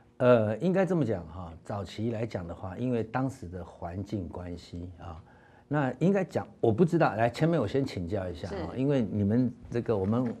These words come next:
Speaker 1: 网络上的朋友年纪都很轻，我不知道你们的早期是指多少年以前？
Speaker 2: 早期哦，大概
Speaker 1: 嗯。
Speaker 2: 一九八零到九零好了。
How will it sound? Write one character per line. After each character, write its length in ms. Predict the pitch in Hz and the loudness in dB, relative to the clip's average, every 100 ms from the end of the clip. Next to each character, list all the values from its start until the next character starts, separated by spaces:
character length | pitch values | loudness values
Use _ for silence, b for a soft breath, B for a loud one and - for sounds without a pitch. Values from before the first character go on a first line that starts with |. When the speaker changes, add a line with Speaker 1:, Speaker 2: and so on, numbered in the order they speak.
| - - | -14 -10
Speaker 1:
网 160 | - 101 | -2 2
络 100 | 113 | 2
上 200 | 107 110 | 2 -2
的 60 | 104 | -2
朋 160 | 101 | -2
友 100 | 101 | -4
年 220 | 87 95 98 | -2 -2 0
纪 120 | 107 | 0
都 140 | 104 | 0
很 100 | 82 | -2
轻， 220 | 76 95 | -6 -8
我 100 | 92 | -4
不 80 | 101 | -2
知 80 | 135 | 4
道 100 | 156 | 6
你 200 | 127 101 | 6 6
们 160 | 90 143 | 6 6
的 120 | 156 | 6
早 200 | - - | 4 -6
期 160 | - 101 | -4 -4
是 160 | - | -2
指 240 | 110 90 80 - | -4 -4 -6 2
多 180 | 113 107 | 2 2
少 180 | 82 | -2
年 160 | 78 78 | -8 -8
以 120 | 85 | -10
前？ 180 | - - - - - | -12 -16 -18 -20 -4
Speaker 2:
早 280 | 269 214 208 | 0 2 0
期 380 | 208 226 220 233 | -2 -6 -2 2
哦， 160 | 208 | 2
大 140 | 214 294 | 2 2
概 240 | 285 269 | 2 2
Speaker 1:
嗯。 80 | 262 | 2
Speaker 2:
一 220 | 311 320 | 0 0
九 320 | 302 220 185 | 4 4 6
八 260 | 180 277 294 | 8 8 8
零 180 | 262 214 | 6 4
到 200 | 254 220 | 2 2
九 260 | 196 165 | 2 0
零 180 | 156 156 | 0 -4
好 140 | 196 160 | -2 -2
了。 200 | 151 | -4